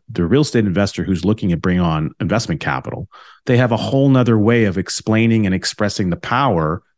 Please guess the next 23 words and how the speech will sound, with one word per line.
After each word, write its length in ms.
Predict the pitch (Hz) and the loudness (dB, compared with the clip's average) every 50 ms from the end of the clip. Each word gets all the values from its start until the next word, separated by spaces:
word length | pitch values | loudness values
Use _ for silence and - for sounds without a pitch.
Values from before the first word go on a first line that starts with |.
| _ _ _ _ - | _ _ _ _ -6
of 160 | - 90 85 | -6 -4 -4
why 340 | 87 85 98 104 104 107 107 | -2 0 2 2 4 2 2
they 280 | 95 85 107 113 120 | 2 4 4 4 4
are 160 | 120 110 101 95 | 4 2 2 0
safe 420 | - - - 107 98 101 101 - | 0 -2 0 0 0 0 -2 -2
or 160 | 104 98 90 | -2 0 0
a 60 | 90 | 0
more 560 | 87 90 92 95 95 95 95 92 92 90 - - _ _ _ _ _ - | 0 2 2 2 2 2 2 0 0 -2 -6 -12 _ _ _ _ _ -8
appropriate 640 | - - - - - 127 127 127 - 113 104 - - | -8 -6 -4 0 0 0 0 2 0 0 0 0 -2
place 280 | - 127 117 113 104 | -2 0 0 0 0
for 120 | - - 104 | -2 -4 -2
their 160 | 90 95 92 | -2 0 0
investment 420 | 87 82 95 90 - - 98 82 | 0 0 -2 -2 -2 -4 -6 -4
capital 340 | - - 92 82 - 87 82 | -4 -4 -4 -2 -2 -4 -4
to 80 | 78 80 | -2 0
live, 460 | 95 147 202 214 147 107 104 107 - _ _ _ _ _ _ _ _ | 2 2 2 2 2 0 -2 -6 -10 _ _ _ _ _ _ _ _
because 280 | - 98 - - 110 90 | -6 -4 -2 0 0 0
they 100 | 98 101 | 0 -2
have 200 | 82 107 107 98 | 0 0 0 0
a 60 | 101 | 0
nut-, 360 | 95 95 98 101 110 113 110 | 0 2 2 2 0 0 0
they 60 | 113 104 | -2 -2
have 200 | 98 104 90 | -2 -2 -4